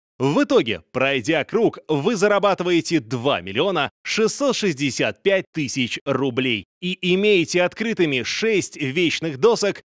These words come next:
которые будут приносить бесконечный доход снова и снова.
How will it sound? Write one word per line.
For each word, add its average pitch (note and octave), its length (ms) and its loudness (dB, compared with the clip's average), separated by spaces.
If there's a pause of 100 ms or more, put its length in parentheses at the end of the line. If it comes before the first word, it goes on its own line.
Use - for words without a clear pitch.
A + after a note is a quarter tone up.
(100)
которые A#3+ 440 2
будут F#3+ 340 2
приносить F3 600 -2
бесконечный C#3 1000 -2
доход B2+ 420 -2
снова F#3 680 0 (160)
и D3+ 120 -2
снова. A2+ 600 -4